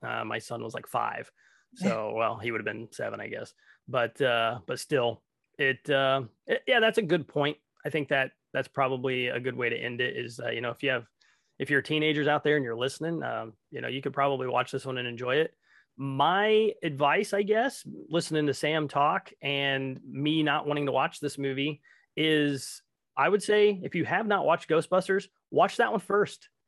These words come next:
Speaker 1: 'cause they're just gonna get better after that.
Speaker 2: Mm.
Speaker 1: Way better after that. And we're gonna talk about that.
Speaker 2: <laughs>
Speaker 1: And
Speaker 2: Yeah.
Speaker 1: I'm going off of Sam on that one because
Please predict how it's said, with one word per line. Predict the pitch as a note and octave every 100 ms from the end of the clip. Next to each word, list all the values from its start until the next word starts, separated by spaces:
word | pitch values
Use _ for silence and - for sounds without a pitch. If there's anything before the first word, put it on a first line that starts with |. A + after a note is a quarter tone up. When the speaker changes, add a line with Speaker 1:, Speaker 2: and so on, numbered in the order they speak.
| _
Speaker 1:
'cause | D#3
they're | C3+
just | C3 -
gonna | D#3
get | D#3 E3
better | E3+ F3+
after | E3 - D#3
that. | C#3 - _ _ - A3
Speaker 2:
Mm. | B3+ G3+
Speaker 1:
Way | C3 C#3+ D#3 E3+ F3 F3+
better | F3 E3+ E3
after | D#3+ - D3+
that. | C3 A2+ - C#3
And | C#3+ C3+
we're | C3+ A#3
gonna | C#3+
talk | D3+ C3 C#3
about | A#2+ G#2+
that. | A#2+ A2 - -
Speaker 2:
<laughs> | C4+ F#3 E3+ _ D4 - _ _ _ _ _ _ _ _ - - - -
Speaker 1:
And | D3 D#3+
Speaker 2:
Yeah. | F3
Speaker 1:
I'm | D#3+
going | E3+ D#3+
off | D#3 D#3+
of | D#3
Sam | - F3+ D#3+ D3
on | C#3 C#3+
that | D3 C#3
one | B2+
because | C3 B2 C3+ B2 A2+